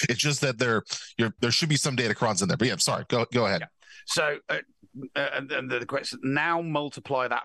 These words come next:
Speaker 2: by fifty for territory war officers. How do you plan,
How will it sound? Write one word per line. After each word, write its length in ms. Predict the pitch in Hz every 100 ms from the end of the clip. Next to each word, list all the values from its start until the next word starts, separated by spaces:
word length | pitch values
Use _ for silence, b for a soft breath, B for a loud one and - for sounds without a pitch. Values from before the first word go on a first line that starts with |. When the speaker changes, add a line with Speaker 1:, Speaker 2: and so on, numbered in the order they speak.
| -
Speaker 2:
by 160 | 120 113
fifty 840 | - - 156 - 107 95 90 98 _ -
for 220 | 104 98 _
territory 640 | - 131 123 117 - 95 87
war 320 | 87 87 -
officers. 460 | 87 - - 73 - B B
How 280 | - 131 139
do 120 | 135
you 220 | 123 123
plan, 680 | - - 123 117 113 113